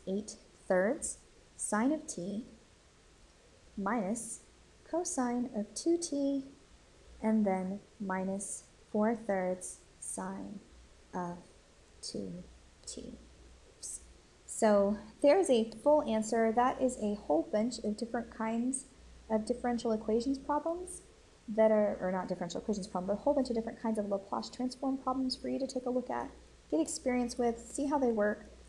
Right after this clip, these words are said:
Hopefully you got a lot out of it. If you still need more practice, you can Google internet. Internet has all kinds of more examples.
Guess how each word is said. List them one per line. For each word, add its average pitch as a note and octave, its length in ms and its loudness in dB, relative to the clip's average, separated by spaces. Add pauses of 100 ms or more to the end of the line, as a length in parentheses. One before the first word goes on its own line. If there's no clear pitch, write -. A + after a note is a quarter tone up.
(100)
Hopefully F#4+ 320 2
you C#4+ 60 2
got B3+ 140 6
a A#3+ 40 6
lot G#3+ 200 6
out G3 160 4
of A#3 60 4
it. A#3+ 160 4
If A3 100 0
you A#3+ 80 2
still G4+ 240 2
need D#4+ 100 2
more A#3+ 120 6
practice, B3+ 540 2
you F#4 80 0
can C4 200 2
Google A3+ 420 4
internet. G#3+ 420 -2
Internet A3+ 460 0
has G3+ 260 -4
all G#3+ 360 2
kinds G#3+ 200 -2
of G#3+ 80 0
more G#3 160 0
examples. G3+ 520 -6